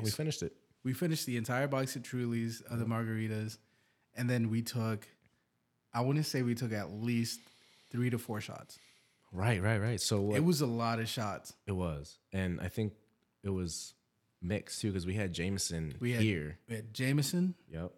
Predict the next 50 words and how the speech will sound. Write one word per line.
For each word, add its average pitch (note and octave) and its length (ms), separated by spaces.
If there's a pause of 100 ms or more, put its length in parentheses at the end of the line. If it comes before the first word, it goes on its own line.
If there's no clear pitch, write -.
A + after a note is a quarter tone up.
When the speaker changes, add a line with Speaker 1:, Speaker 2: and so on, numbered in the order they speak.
(140)
Speaker 2:
We A2+ 140
had, A2 500 (1300)
uh, A2+ 240 (120)
I A#2 80
think E3 240
we C#3 100
had C3 160
a A#2 40
little A#2 300
bit, A#2 240
'cause A2+ 140
I A#2 80
had A#2+ 120
a A2+ 80
small A#2 340
bottle A2+ 300
of G#2 100
Casamigos. A2+ 760 (380)
I A2+ 80
think C3 180
we C3+ 80
might B2 200
have A2 100
had, A#2 200
no, C3 280
it A#2 80
was A#2 120
Patron. A#2 640 (100)
Speaker 1:
It F2 60
was E2+ 140
Patron. E2 400 (100)
Speaker 2:
It A2 60
was G#2+ 120
Patron, B2 840 (200)
Jameson. A#2 920
<sighs> - 40 (1200)
Oh, - 280 (100)
man. - 320
Speaker 1:
And F#2+ 80
then F2 120
we E2+ 80
went E2+ 220
out. F#2 340 (200)
Speaker 2:
Dude, G#2 160
what A2 180
a G3 60
life A2+ 480
that G2 180
we G2+ 80
live. G#2 360